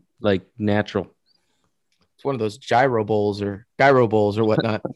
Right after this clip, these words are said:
Speaker 1: <laughs>
Speaker 2: um, that he's eating at lunch, always talking about on the board. But if you wanna go see
Speaker 1: <laughs>
Speaker 2: some of the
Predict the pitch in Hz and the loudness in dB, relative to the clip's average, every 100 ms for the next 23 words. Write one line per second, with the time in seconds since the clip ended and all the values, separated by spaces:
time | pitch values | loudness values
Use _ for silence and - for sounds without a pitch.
0 | _ _ _ _ 117 113 110 113 110 120 | _ _ _ _ 0 0 2 2 0 -2
1 | 127 117 98 120 113 117 113 123 117 117 | -2 -4 -2 -2 0 0 2 0 0 0
2 | 113 113 104 123 123 113 127 127 135 175 | 0 0 -2 0 0 2 0 0 -2 -2
3 | 170 151 143 135 170 160 120 160 156 139 | 0 2 2 0 -4 -6 -2 0 2 2
4 | 135 127 | 2 2